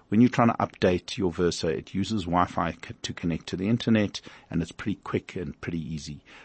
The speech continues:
The Versa Lite only has Bluetooth, so it has to has, have your phone near you. It's still got apps. You still use those apps like weather and a whole lot of other little apps, which are fine. The problem is they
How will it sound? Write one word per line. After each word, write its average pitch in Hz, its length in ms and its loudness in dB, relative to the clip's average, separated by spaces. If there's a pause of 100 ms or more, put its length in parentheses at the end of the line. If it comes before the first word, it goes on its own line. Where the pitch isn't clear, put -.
The - 100 -4
Versa 120 300 6
Lite 107 300 4
only 113 160 6
has 85 180 0
Bluetooth, - 460 -8
so - 140 -10
it - 120 -12
has 123 200 2
to 120 100 2
has, 107 200 4
have 104 240 -4
your 95 100 2
phone 117 300 6
near 107 160 6
you. 107 280 2 (320)
It's - 140 -8
still 190 160 8
got 190 140 8
apps. - 380 0 (240)
You 85 40 -2
still 113 220 4
use 131 280 6
those 117 240 10
apps - 340 0
like - 160 4
weather 104 500 8
and - 260 -6
a 95 100 -4
whole 135 160 6
lot 110 160 8
of - 80 0
other 87 160 0
little 85 180 -2
apps, - 280 -4
which - 220 -6
are - 60 -2
fine. 90 500 -2 (380)
The - 80 -6
problem 127 300 6
is 113 100 6
they 101 140 6